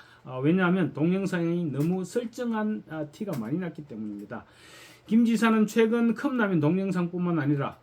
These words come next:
고향을 방문하는 영상을 비롯해서 각종 쇼츠 동영상을 제작해서 에스엔에스에 올리고 있습니다. 경기도지사로서의 행보보다는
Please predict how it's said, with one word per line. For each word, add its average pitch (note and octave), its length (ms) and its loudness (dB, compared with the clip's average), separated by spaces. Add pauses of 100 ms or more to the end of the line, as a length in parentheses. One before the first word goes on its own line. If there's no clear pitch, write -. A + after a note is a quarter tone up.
(160)
고향을 G3+ 440 2
방문하는 F3 880 0
영상을 C#3+ 380 -2
비롯해서 B2 600 -8 (180)
각종 G#3+ 520 -2
쇼츠 A#3+ 320 -2
동영상을 D#3+ 640 0
제작해서 C3 520 -6
에스엔에스에 D3 480 -4
올리고 A#2+ 320 -6
있습니다. G#2+ 440 -12 (640)
경기도지사로서의 G#3 1900 4
행보보다는 E3+ 720 2